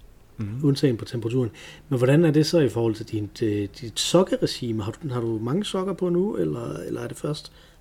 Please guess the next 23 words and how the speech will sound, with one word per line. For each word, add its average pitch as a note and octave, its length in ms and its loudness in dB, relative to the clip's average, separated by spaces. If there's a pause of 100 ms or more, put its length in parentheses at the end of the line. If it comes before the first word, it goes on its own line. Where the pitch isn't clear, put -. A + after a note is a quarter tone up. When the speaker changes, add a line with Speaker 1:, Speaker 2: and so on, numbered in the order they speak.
Speaker 2:
når C#3 80 2
temperaturen B2 520 -2
rent A2+ 140 -4
faktisk A#2+ 180 -6
falder? D3+ 180 -12 (480)
Speaker 1:
Det C3 80 4
har B2+ 120 0
jeg C3+ 60 -2
faktisk - 240 0
ikke B2+ 140 0
lige A#2+ 120 2
nu. G#2 180 0 (300)
Det, C3 160 8
Speaker 2:
Mm. - 100 -12
Speaker 1:
det C3 160 6
er A2+ 40 8
sådan B2 200 0
lidt, A#2 240 0
øh, G#2 340 2
ja, A2 140 2 (220)
det - 100 -2
er B2+ 40 4
jo, B2 60 4